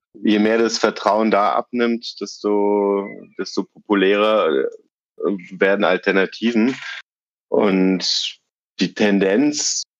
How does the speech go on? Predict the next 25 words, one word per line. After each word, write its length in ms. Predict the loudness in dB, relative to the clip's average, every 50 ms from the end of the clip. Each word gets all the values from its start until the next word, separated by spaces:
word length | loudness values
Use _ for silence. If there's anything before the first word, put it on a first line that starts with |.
| _ _
trotz 260 | -2 -2 -2 0 0
aller 220 | 0 2 2 0 -2
Kritikpunkte, 720 | -2 -8 -4 -4 -4 -4 _ _ -2 -2 0 0 0 2 2 2
die 100 | 0 0
ich 100 | 0 2
ja 180 | 2 2 2
an, 140 | 0 0 0
an 160 | -2 -2 -2
Bitcoin 300 | -4 -6 -2 -2 0 0
durchaus 340 | 0 0 2 0 -2 0 0
habe, 240 | 0 2 2 2 2
ist 220 | 2 0 -2 -2
auf 220 | -2 -2 -2 0 0
jeden 220 | 0 0 0 -2
Fall 280 | -2 0 0 0 2 2
sehr, 140 | 0 2
sehr 140 | 2 2 0
positiv, 800 | 0 0 -2 0 0 0 -2 -2 -2 -2 0 0 0 0 -6 -16 _ -20 _ _ _ _ _ _ _ _
weil 260 | -2 0 0 2 2 2
es, 180 | 0 0 0
es 260 | 0 0 0 -2 0 -2
hat 180 | -2 -2 0
sich 180 | -2 0 2 2
einfach 280 | 0 2 0 -2 -2
etabliert, 840 | 0 -2 0 0 0 -2 0 0 0 0 0 0 -2 -6 -14 -16